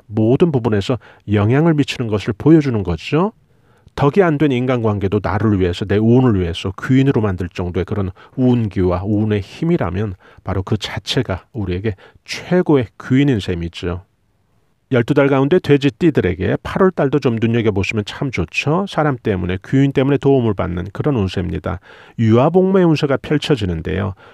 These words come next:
유아복매 운세라는 것은 울다 울다 지쳐 잠들어 있는 아이에게 어머니가 나타나서 젖을 물려주는 그런 운세죠. 배고픈 아이에게 어머니가 나타났으니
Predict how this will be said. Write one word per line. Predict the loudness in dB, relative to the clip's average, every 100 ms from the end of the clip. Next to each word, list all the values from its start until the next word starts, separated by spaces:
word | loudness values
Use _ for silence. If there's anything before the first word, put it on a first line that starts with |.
| _
유아복매 | 4 4 4 2 2
운세라는 | 2 2 2 0 0
것은 | -2 -2 -2
울다 | 0 4 6 4 2 2
울다 | 2 2 -2
지쳐 | -4 -8 -4 -4
잠들어 | -4 -4 -2 0
있는 | 0 -2
아이에게 | -2 -2 -2 -4 -6 -8 -8 _ _
어머니가 | -6 0 0 0 0
나타나서 | -2 -2 -2 -2 -2 -2 -2
젖을 | -2 0 0
물려주는 | 2 4 4 2 -2 -8 -10
그런 | -14 -6 -4
운세죠. | -2 -2 -4 -6 -4 -6 -8 _ -20 _ -4
배고픈 | 0 0 0 0
아이에게 | 2 2 0 0
어머니가 | 0 0 0 -2 -4
나타났으니 | -4 -6 -6 -6 -6 -6